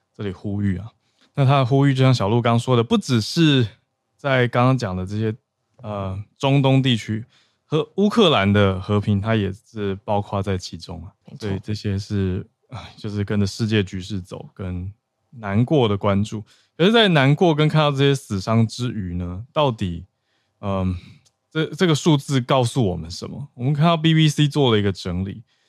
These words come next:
Speaker 2: 嗯。
Speaker 1: B B C还特别做了一个专题区块，叫做 Verify，就是事实查核。呃，他们，他们现在开始有事实查核专门的记者嘛，
Speaker 2: 嗯。
Speaker 1: 所以这篇就是事实查核记者去做的调查，就是去特别调查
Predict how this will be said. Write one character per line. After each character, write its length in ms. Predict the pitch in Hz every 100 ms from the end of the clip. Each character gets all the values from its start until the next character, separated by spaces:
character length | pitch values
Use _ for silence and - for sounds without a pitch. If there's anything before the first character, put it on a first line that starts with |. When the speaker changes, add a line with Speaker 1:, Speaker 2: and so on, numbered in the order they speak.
| _
Speaker 2:
嗯。 100 | 208
Speaker 1:
B 60 | 220
B 40 |
C 180 | 214 226
还 100 | 175
特 100 | 175
别 140 | 156 139
做 260 | 165 139
了 100 | 120
一 80 | 110
个 160 | 107 104
专 220 | 127 123
题 100 | 107
区 260 | - - 113
块， 220 | 127 110
叫 100 | 110
做 120 | 104
Verify， 680 | 98 107 110 98 - - 123 - _
就 100 | 135
是 120 | 127
事 280 | 123 - 175
实 240 | 123 101 101
查 320 | - 90 95
核。 320 | - 85 90 _ _ _ _ _ _
呃， 300 | - 113 107 113
他 80 |
们， 160 | 139 147
他 120 | 151
们 80 | 160
现 100 | 170
在 60 | 156
开 180 | 147
始 100 | 139
有 100 | 117
事 220 | 101 - 131
实 180 | 110
查 240 | 104 101 101
核 120 | 98
专 200 | 98 113
门 140 | 101
的 100 | 95
记 220 | 92 - 95
者 260 | - -
嘛， 100 | - - _ _
Speaker 2:
嗯。 160 | 208 226
Speaker 1:
所 80 | 214
以 40 |
这 120 | 180 147
篇 180 | 147
就 100 | 147
是 100 | 143
事 180 | 135 143
实 140 | 113 107
查 200 | 104 98
核 100 | 98
记 180 | 113
者 200 | 95 95
去 160 | - 101
做 400 | - - 151 101
的 240 | 95 98 -
调 260 | 151 113 95
查， 380 | - - - 143
就 120 | 127
是 60 | 127
去 140 | 143
特 280 | 131 - 208
别 160 | 139 131
调 260 | 156 139
查 340 | 117 95 92